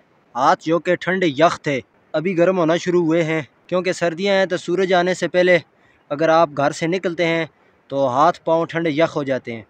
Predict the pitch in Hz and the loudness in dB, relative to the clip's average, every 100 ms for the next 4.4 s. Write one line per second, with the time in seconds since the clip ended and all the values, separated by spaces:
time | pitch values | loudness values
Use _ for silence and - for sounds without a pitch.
0 | - 165 202 196 202 202 196 202 202 185 | 0 6 6 6 4 2 0 0 -2 -2
1 | 175 175 185 196 190 160 160 196 185 185 | 2 4 4 0 -2 -2 -2 -2 0 0
2 | 180 185 170 170 160 160 147 _ _ _ | 0 0 0 2 4 4 0 _ _ _
3 | _ 175 - 190 185 185 160 160 170 175 | _ -14 -4 0 0 0 4 4 6 2
4 | 156 151 180 185 | -2 -4 -2 -2